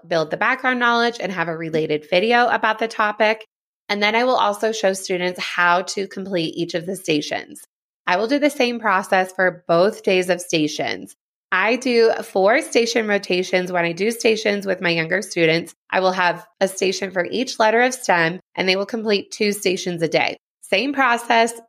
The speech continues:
I don't assume that they remember how to do the stations. Some will, some won't. Some kids are absent. Some kids were new for the day. So I always will review those expectations.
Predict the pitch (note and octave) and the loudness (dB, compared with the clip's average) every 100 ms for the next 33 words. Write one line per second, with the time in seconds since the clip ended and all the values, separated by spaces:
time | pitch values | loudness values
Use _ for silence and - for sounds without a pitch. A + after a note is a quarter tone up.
0 | _ F#3+ F#3 F#3+ G3 B3 C4 A#3 A3+ G#3+ | _ -2 2 2 4 2 2 2 2 2
1 | F#3+ F#3+ F3+ E3+ F3+ - D#3+ F3 F#3+ A3+ | 2 2 0 2 2 2 2 2 2 2
2 | C4+ C4+ G#3 G3+ G#3+ A3+ - - F#3+ A#3+ | 2 2 0 0 -4 -6 -12 -4 -2 0
3 | B3 G#3+ A3 - - G3+ A#3 G3 G3 - | 2 2 0 -4 -4 -2 0 0 -2 -6
4 | _ - F3 G#3 A#3+ C4 A3+ G#3+ G#3 A3 | _ -6 -6 -2 0 2 2 -2 0 0
5 | G#3+ - - F#3 G3+ A#3+ A3+ C4 B3+ B3 | 0 -6 -8 -6 -2 -2 0 0 2 2
6 | A3+ F3 D#3+ - - - _ _ _ - | 0 0 0 0 -2 -4 _ _ _ 2
7 | F#3 E3+ - F3 G#3 A3 B3+ B3 A3+ G#3+ | 2 4 2 2 2 2 0 0 0 0
8 | G3+ G3 G3 G3+ - E3+ - D3+ - - | 2 2 0 -2 -4 -4 -2 -4 -4 -6
9 | - - | -8 -18